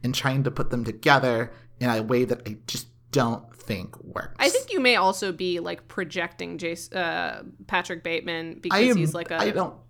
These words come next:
Speaker 2: because, like,
Speaker 1: No,
Speaker 2: he's, he's a white,
Speaker 1: it's
Speaker 2: what else do white,
Speaker 1: intentional.
Speaker 2: well-dressed serial killers look like? You know what I mean? Like, he's, there
Speaker 1: I
Speaker 2: was
Speaker 1: mean,
Speaker 2: a shooting
Speaker 1: generally
Speaker 2: recently, and, like, it was like, "Yeah, the suspect's a twenty to thirty-year-old white man." I'm like, "Of course it is. You don't have to tell us that. We know who the fucking shooter is."
Speaker 1: Well, yeah,
Speaker 2: So, like,
Speaker 1: but,
Speaker 2: he's
Speaker 1: like,
Speaker 2: just,
Speaker 1: there's a
Speaker 2: he's
Speaker 1: difference
Speaker 2: just, like,
Speaker 1: between,
Speaker 2: every
Speaker 1: like,
Speaker 2: bad guy.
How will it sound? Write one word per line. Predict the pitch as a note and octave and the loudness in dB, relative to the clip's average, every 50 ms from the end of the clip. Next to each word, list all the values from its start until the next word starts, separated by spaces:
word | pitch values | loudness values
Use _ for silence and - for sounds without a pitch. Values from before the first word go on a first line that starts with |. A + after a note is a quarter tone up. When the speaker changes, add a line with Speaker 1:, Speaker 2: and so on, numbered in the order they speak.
| - - - - - - - - _ _ _ _ - - - | -20 -20 -20 -20 -20 -20 -20 -20 _ _ _ _ -20 -18 0
Speaker 2:
because, | G#3 D4 - - F4+ D#4+ A#3+ | 0 2 4 4 4 2 4
like, | C4 G#3+ A3 | 6 6 8
Speaker 1:
No, | G3 F3 E3+ E3+ F3 E3+ E3 - | 10 10 10 8 8 6 6 8
Speaker 2:
he's, | E4 | 8
he's | F4+ F4+ | 8 8
a | E4+ D#4 - | 8 8 8
white, | D#4+ F4+ E4+ | 8 8 6
Speaker 1:
it's | C#4 | 8
Speaker 2:
what | A#3+ D#4+ E4+ | 8 8 8
else | F4+ - - - | 10 8 8 8
do | A#4 G#4 | 8 8
white, | A#3+ G3 G#3 A#3 B3+ B3+ | 8 8 8 8 8 6
Speaker 1:
intentional. | - - - | 4 4 6
Speaker 2:
well-dressed | A3+ A3 B3 A#3 A3+ A#3+ A#3 A#3 - | 8 8 8 8 8 6 6 6 4
serial | - B3+ C4+ C4 A3+ G3+ | 0 0 4 4 4 4
killers | G3 - F3+ E3+ D#3+ - - - | 2 0 -2 -2 -4 -6 -6 -8
look | - - - - | -10 -10 -10 -12
like? | - - - - - - | -12 -12 -12 -14 -12 -6
You | F#3 F#3+ | -4 0
know | G3 G#3 | 2 2
what | G#3+ G#3+ | 4 4
I | G3 F#3 | 4 2
mean? | F3+ G3 A3 A#3 | 2 0 0 0
Like, | G#3+ G#3 A#3 | -2 -2 0
he's, | - A#3 A#3 A3+ A#3 - - - - - - - - - - - - - - _ | 0 0 0 0 -2 -6 -12 -18 -20 -20 -20 -20 -20 -20 -20 -20 -20 -20 -6 _
there | A3+ G#3 | 6 8
Speaker 1:
I | A#3+ | 8
Speaker 2:
was | C4 C#4+ | 8 8
Speaker 1:
mean, | B3 | 8
Speaker 2:
a | - | 6
shooting | - - A#3+ C4 C4 B3+ A#3+ A3+ | 4 2 2 4 4 4 6 8
Speaker 1:
generally | A3 F3+ G#3+ D4 F4 F#4 F4+ E4+ | 10 10 10 10 8 8 8 8
Speaker 2:
recently, | C#4 B3 G3 D#3+ F#3 F#3 F3+ F3+ F3+ - - | 6 6 6 6 6 6 6 4 2 2 2
and, | G#3 F#3+ G3 | 2 2 4
like, | G3 F#3+ F#3+ G#3 | 2 2 2 2
it | F#3+ | 0
was | F#3+ G3 F#3 | -2 -2 0
like, | G3 F#3+ F#3+ F#3+ A3 | 0 0 0 2 2
"Yeah, | G#3+ G3+ | 2 2
the | E3+ G3 | 2 0
suspect's | - - G#3+ A3+ - B3 A#3 - - | 0 0 -2 0 0 0 0 0 -2
a | G#3 F#3+ | -4 -4
twenty | - G#3 F#3+ G3+ G#3 | -2 -4 -2 -2 0
to | G3 F#3+ | -2 -2
thirty-year-old | F#3+ F#3+ F3+ F3+ F#3+ F#3 F3+ F3+ F3+ F3 F3 E3+ D#3 | -2 -2 -2 -2 0 0 0 0 0 0 0 0 -2
white | D#3+ E3+ E3+ - | -2 -2 -2 -2
man." | G3 G3 F#3+ | -2 -2 -2
I'm | F#3 | 0
like, | F3+ F3+ F#3 | -2 -2 -4
"Of | F#3+ - | -4 0
course | - C4+ C#4 C4+ - | 2 2 2 2 -2
it | - | -8
is. | - - - | -10 -10 -8
You | F#3 G3+ | -4 -2
don't | G#3+ A#3 | -2 -2
have | A#3+ G3+ | -2 -4
to | F#3 - | -6 -4
tell | - A3+ G#3+ | -4 -2 -2
us | - - | -2 -4
that. | - C3 A2+ - | -4 -6 -4 -4
We | F#3 | -2
know | F#3 F#3 G3 G3+ | -2 0 0 0
who | G3 F#3 | -2 -2
the | F3+ | -4
fucking | F#3 F3 F3+ - D#3+ E3+ | -4 -8 -8 -8 -10 -10
shooter | - - G3 E3+ - - | -8 -8 -6 -6 -8 -8
is." | - F2+ - - - | -10 -12 -12 -8 0
Speaker 1:
Well, | D3 F#3+ A3+ G#3 | 4 4 4 6
yeah, | A3 B3+ A3 G#3+ | 6 6 6 8
Speaker 2:
So, | |
like, | G#3+ G#3+ G3+ | 6 4 4
Speaker 1:
but, | - D3 | 4 4
Speaker 2:
he's | C3 C3+ | 4 4
Speaker 1:
like, | D#3 D#3 | 4 6
Speaker 2:
just, | D#3 C#4+ D#4 | 6 8 8
Speaker 1:
there's | E3 - E3+ | 8 6 4
a | E3 | 2
Speaker 2:
he's | - - | 4 4
Speaker 1:
difference | C4+ B3 - - - - | 4 6 6 6 6 6
Speaker 2:
just, | - D3+ | 4 6
like, | A#3 A#3+ E3 | 6 6 8
Speaker 1:
between, | E3 - | 8 8
Speaker 2:
every | A3 - A#3 A3 | 8 6 4 4
Speaker 1:
like, | - | 2
Speaker 2:
bad | F#3 F#3+ F#3+ F#3+ | 2 2 2 2
guy. | - - - - G3 - | 0 -4 -4 -4 -6 -6